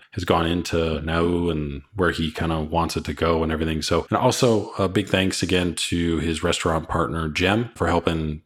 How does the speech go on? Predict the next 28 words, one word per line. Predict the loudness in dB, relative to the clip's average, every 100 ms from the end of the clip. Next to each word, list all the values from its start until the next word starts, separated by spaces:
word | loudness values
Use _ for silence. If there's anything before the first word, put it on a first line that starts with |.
| -6
kinda | -4 -2
coordinate | 0 2 2 0 0 -2
and, | -2 -2 -4
and | -4
set | -2 0
some | 2 2
of | 2
this | 2
up | 2 2
too | 0 0
as | 0
well. | 0 0 0
So | -2 0 0 -2 -4 -2
wanna | 0
give | 0 0
her | 2 2
a |
shout | 4 4 4
out. | 2 0 -2
You |
can, | 0 -2 -2
again, | 0 2 2
find | 2 2
him, | 2 0 0 -2
follow | 2 4 4
him | 2 2
on | 2 2
Instagram | 0 -2 0 0 0 -2